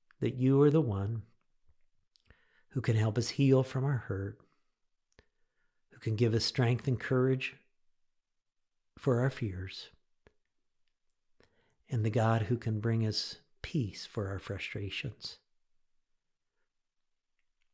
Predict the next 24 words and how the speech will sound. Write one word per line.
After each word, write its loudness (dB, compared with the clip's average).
Help 0
us 2
to -6
be 4
quick -2
to 0
listen, -2
slow 0
to 0
speak, -6
remembering -2
that 2
anger 0
does -8
not -4
produce -4
the -4
righteousness -10
that -6
you -2
desire -6
for -14
our -14
lives. -14